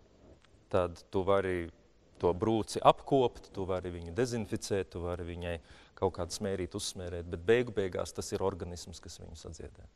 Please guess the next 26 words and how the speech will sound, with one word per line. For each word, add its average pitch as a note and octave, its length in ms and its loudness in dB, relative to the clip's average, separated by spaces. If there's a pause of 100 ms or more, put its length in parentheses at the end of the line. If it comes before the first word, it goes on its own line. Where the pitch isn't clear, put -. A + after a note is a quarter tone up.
(280)
Tas F#2 160 -6
ir F2 80 -4
dabiskais F2+ 480 -4
process, - 520 -6 (640)
kuru F#2 240 2
mēs F2+ 240 0
tikai F2 280 0
varam D#2+ 300 0 (260)
veicināt E2+ 640 0
vai F#2+ 160 6
traucēt, E2+ 640 2
ja F2 80 -8
mēs E2+ 200 -8
to F2+ 140 -2
brūci F2 400 -4
visu F2 220 -8
laiku E2+ 320 -6 (560)
ar - 120 -8
kaut F#2 200 4
ko D#2+ 160 2
netīru F2 480 -4
un E2 120 -10 (1120)
citādi E2 480 -4
traumējam. E2 480 -4 (1000)
Nu, G#2 160 -2
lūk. - 140 -10